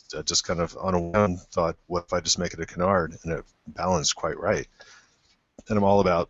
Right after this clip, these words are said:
weird th-, stuff like that, so I went with the canard, and it was a, a nice balance between just, like, a thirty-inch fuselage, thirty-inch canard, sixty-inch main wing, so there was very few cuts, and it worked like a charm,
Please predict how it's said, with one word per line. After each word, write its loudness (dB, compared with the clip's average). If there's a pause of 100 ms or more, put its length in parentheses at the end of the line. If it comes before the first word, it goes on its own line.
weird -2
th-, -8
stuff 2
like 0
that, -6
so 0
I -2
went 0
with -10
the -4
canard, 0 (1120)
and 2
it 2
was 0
a, -2 (600)
a -8
nice 2
balance 4
between 0
just, 0 (420)
like, -6
a -12
thirty-inch 2
fuselage, 2 (120)
thirty-inch 0
canard, 4
sixty-inch 0
main 0
wing, -2 (540)
so 4
there 2
was 2
very 0
few -2
cuts, 0 (460)
and 0
it 2
worked 2
like 2
a -16
charm, 0